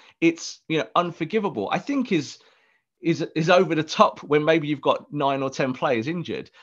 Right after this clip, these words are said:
But on the flip side of that, it shows how quick things can change. Because if Man United play this brand of football now, say over the next month,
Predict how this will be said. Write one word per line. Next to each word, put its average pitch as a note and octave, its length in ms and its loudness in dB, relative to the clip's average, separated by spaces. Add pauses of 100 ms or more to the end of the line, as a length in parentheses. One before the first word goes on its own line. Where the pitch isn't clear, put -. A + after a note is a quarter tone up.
(280)
But A#3 180 6
on D3 140 0
the C#3 100 0
flip A#3 240 -8
side A#2 300 2
of F#2+ 60 -6
that, F#2 180 -4
it C3 120 -8
shows F#3 280 -2
how C#3+ 320 -2
quick - 280 -8
things A#2+ 280 -6
can B2 180 -8
change. D3 480 -8 (320)
Because D3 160 -2
if E3 80 -4
Man A#3 180 -2
United G3 360 -2
play C3 200 0
this B2 180 -8
brand B2 260 -4
of A2+ 100 -10
football F#3+ 240 -6
now, G2+ 160 -8
say B2+ 240 -2
over A2+ 160 -4
the A2+ 120 -4
next - 240 -10
month, G#2 360 -8